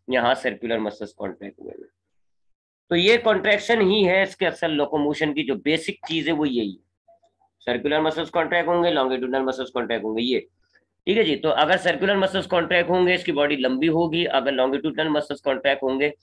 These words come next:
तो इसकी body जो है वो पतली होती है। अब सबसे पहले यूं समझ लो कि जी यहाँ से start करते हैं।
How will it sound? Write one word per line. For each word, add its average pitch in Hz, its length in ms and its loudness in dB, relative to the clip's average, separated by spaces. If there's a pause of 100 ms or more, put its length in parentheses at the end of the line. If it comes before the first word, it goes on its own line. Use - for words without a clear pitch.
(240)
तो 143 80 0
इसकी 139 200 -2
body 127 280 0
जो 120 100 0
है 117 60 2
वो 113 140 -2
पतली 104 360 -4
होती - 280 -14
है। - 80 -16 (440)
अब 151 140 0
सबसे 196 260 0
पहले 196 260 6
यूं 185 180 2
समझ 170 240 2
लो 165 140 0
कि 170 100 0
जी 160 100 -2
यहाँ 143 320 2
से 170 140 -2
start 120 340 -2
करते 92 240 -12
हैं। - 80 -16